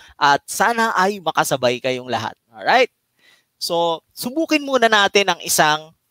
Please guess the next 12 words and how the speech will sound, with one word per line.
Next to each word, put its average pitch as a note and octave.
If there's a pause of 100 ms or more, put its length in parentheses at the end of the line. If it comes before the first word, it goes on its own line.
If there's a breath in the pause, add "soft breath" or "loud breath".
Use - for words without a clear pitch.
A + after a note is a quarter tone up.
(180)
pag-awit, E3
no, C3+
ng C#3+
isang, C3+
ah, C3
kanta. B2 (240)
Narito, B2+
awitin A#3+
natin C#4+ (320 loud breath)
ang C#3+
Bahay G3
Kubo. E3